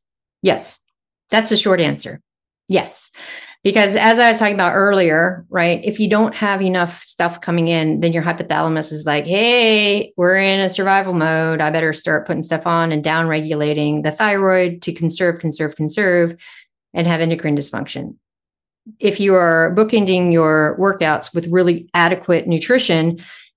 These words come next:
w-, then you have a slight calorie deficit. That's something different. But a lot of people aren't onto it that much. So they're like, "Oh, calorie deficit. I'm just not gonna eat that many calories." Or I'm gonna skip this, or I'm gonna skip that. And so they end up in too much of a calorie deficit, and they don't actually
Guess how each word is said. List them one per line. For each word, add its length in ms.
w-, 320
then 200
you 100
have 120
a 60
slight 280
calorie 380
deficit. 540
That's 200
something 220
different. 420
But 240
a 60
lot 200
of 60
people 300
aren't 320
onto 460
it 160
that 200
much. 420
So 260
they're 120
like, 220
"Oh, 140
calorie 400
deficit. 340
I'm 120
just 200
not 100
gonna 160
eat 200
that 120
many 140
calories." 560
Or 220
I'm 140
gonna 140
skip 360
this, 220
or 60
I'm 60
gonna 120
skip 240
that. 180
And 100
so 120
they 120
end 100
up 100
in 140
too 180
much 240
of 80
a 40
calorie 360
deficit, 580
and 160
they 100
don't 280
actually 560